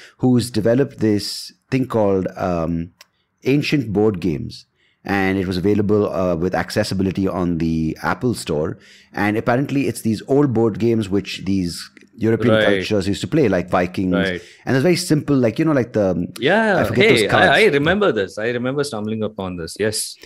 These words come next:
Speaker 1: Right. So the beautiful part was that this was for the iPad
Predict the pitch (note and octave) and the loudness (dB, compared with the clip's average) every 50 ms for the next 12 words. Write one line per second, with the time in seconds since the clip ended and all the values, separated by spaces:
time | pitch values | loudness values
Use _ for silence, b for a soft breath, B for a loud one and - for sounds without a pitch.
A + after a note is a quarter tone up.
0 | B B B B B B - G3+ G3+ - - E3+ D3 C3+ C3+ A2+ F#2+ F2+ F#2+ C3 | B B B B B B 2 2 2 4 2 2 4 4 4 2 0 0 2 2
1 | D#3+ F#3+ C4 A3+ - - C3 C3 C3 C3 B2+ B2 G#2+ A#2+ A2+ G2+ G2 G#2+ - - | 2 4 2 0 0 2 0 2 2 0 0 0 0 0 0 0 0 -4 -4 -4
2 | A2+ - - A2 G2 F#2+ F2+ D#2+ F2+ F2+ - G2+ | -6 -2 0 -2 0 2 2 0 0 0 -2 -2